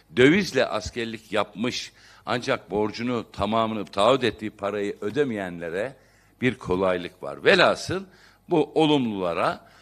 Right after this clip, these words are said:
olumlu hususlarla ilgili Cumhuriyet Halk Partisi'nin tavrı da hiç şüphesiz olumlu olacaktır. Cumhuriyet Halk Partisi milletin beklentilerine kayıtsız kalamaz. Herkes bundan emin olsun.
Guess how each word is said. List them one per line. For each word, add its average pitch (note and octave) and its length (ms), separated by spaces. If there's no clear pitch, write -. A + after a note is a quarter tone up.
olumlu A#2+ 540
hususlarla G2+ 680
ilgili G2 440
Cumhuriyet A2 380
Halk A2 220
Partisi'nin E2 360
tavrı F#2 400
da D#2+ 60
hiç C3+ 160
şüphesiz F2 560
olumlu A#2+ 320
olacaktır. D2+ 460
Cumhuriyet B2 400
Halk C3+ 240
Partisi F#2 320
milletin G#2+ 760
beklentilerine G#2 920
kayıtsız B2 480
kalamaz. - 500
Herkes F#2 420
bundan D#2 300
emin A#2 220
olsun. D#2 380